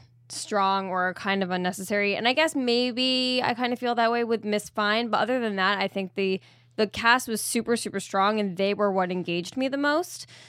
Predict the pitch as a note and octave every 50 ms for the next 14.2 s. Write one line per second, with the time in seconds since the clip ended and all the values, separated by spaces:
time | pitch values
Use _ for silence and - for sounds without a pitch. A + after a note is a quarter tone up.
0 | - - _ - A#3+ A#3 A#3 A3+ G#3+ G3+ G3 F#3 F#3 E3 - G#3+ A3 A3+ A3 A#3
1 | A#3 A3+ B3 C4+ C4+ - A3+ A3 G#3+ G3+ - G#3 A3 C4+ C#4+ C#4 - - G3+ F#3+
2 | F#3+ - - G3 G3 F#3+ F3+ F#3+ F3+ - - _ - G3+ G3 F3+ - - - G3+
3 | - - F#3 F#3 G#3+ G#3+ G#3+ G3 G3+ G3 F#3 F#3 - - - A#3+ A3+ G#3+ - A3
4 | G#3 G#3 G#3 G3+ G#3 - G3 F3+ F3+ E3+ F3 E3+ F3+ F3 F3 F3 E3 E3+ F3 F3+
5 | F#3 F#3+ F#3 F3+ G3+ F#3+ G3 F#3+ F#3+ F#3+ F#3+ F#3+ F#3+ F3+ - - F3 F3 - -
6 | F3 E3+ E3+ F3 F3 E3+ G3 - - - - - - - - - B3 A#3 A#3+ B3+
7 | B3+ A#3+ A#3 - - - A#3+ A3+ A3+ A#3 A#3 G#3 G#3+ G3 - - G#3 G#3 G#3 G3+
8 | G3+ F#3+ G3 G3+ - - - - - G3 F#3 F#3+ - - G3 F3+ - F3+ - -
9 | - G3+ G3+ G3 F#3+ F#3 F3+ F3 F3 F3 - - - - - - - _ - -
10 | F#3 F3+ E3+ E3 D#3 - G3+ G3+ G#3 G#3 G3+ G3 F3+ F#3+ F#3 F#3 F#3 F3+ - F#3
11 | F#3 F#3 - - F#3+ F#3+ F#3+ F#3 F3 F3+ F3+ F#3 F3+ F3+ F3 E3+ F3+ E3 E3 -
12 | - - C#4+ - A#3 G#3+ G#3+ G#3 G3 F#3+ F#3 F#3 G3 - - G3+ F3 - - -
13 | G3+ F#3 F#3 - - F#3 F3 F3 F3+ F#3 A#3 A#3+ A#3 A3+ - G#3+ G3+ F#3 - -
14 | G3 F3 - -